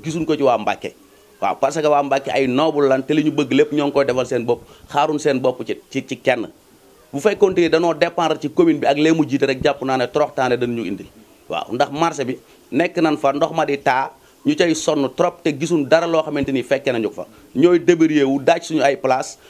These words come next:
daaj suñu ay cantine, defar suñu ay table ba man faa toog pour mën a liggéey jox ab yóbbu lu yóbbu suñu askan.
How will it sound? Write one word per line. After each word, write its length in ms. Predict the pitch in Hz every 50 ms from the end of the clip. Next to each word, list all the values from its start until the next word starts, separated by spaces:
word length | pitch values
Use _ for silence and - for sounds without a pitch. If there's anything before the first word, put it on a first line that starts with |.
| - _ _ _ -
daaj 180 | 165 170 - - -
suñu 160 | 160 160 120
ay 200 | 117 143 139 139
cantine, 360 | - 147 135 135 127 139 139 139
defar 260 | 151 151 156 160 156
suñu 180 | - 147 143 123
ay 160 | 123 131 120
table 280 | - 135 120 120 117 117
ba 100 | 120 127
man 180 | 135 139 139 139
faa 180 | - 135 120
toog 200 | - - 127 127
pour 120 | - 139 131
mën 160 | 135 131 131
a 20 |
liggéey 320 | 123 123 120 113 131 123 117 113
jox 140 | 135 - - -
ab 200 | - 127 123 127
yóbbu 240 | 139 151 143 127 143
lu 260 | 143 139 151 151 139
yóbbu 220 | 147 151 139 131
suñu 180 | 135 - 123 110
askan. 280 | - 107 - - 95